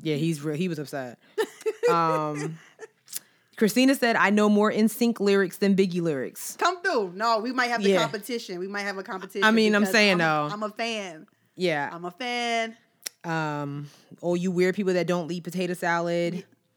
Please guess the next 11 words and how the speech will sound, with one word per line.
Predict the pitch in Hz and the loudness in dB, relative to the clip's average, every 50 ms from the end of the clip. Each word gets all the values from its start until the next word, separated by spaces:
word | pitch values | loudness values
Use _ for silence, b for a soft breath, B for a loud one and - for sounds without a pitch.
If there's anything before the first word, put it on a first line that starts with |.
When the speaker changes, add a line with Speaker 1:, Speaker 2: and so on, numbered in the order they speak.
| b b b b b b b b b b _ _ | b b b b b b b b b b _ _
Speaker 2:
Yeah. | 156 160 160 160 160 156 156 151 | -4 -2 -2 0 -2 -2 -2 -4
Speaker 1:
Um, | 151 151 147 147 147 147 | -6 -8 -12 -16 -20 -20
Speaker 2:
It's | 180 - | -20 -20
gross, | |
gross, | |
gross. | _ - - | _ -14 -12
Speaker 1:
it's | 151 165 160 - - - _ _ _ _ _ _ _ _ _ _ _ _ | -12 -12 -12 -14 -18 -20 _ _ _ _ _ _ _ _ _ _ _ _
my | 175 170 175 175 | -2 -2 0 0
cousin | - - 196 185 170 185 185 185 - | 0 0 0 0 0 0 -2 -2 -2
Erica, | 160 175 180 180 175 - 185 175 175 175 175 | -2 -2 -2 -2 -4 -4 -6 -6 -6 -6 -6
like, | 170 156 151 151 151 - | -6 -8 -8 -8 -10 -14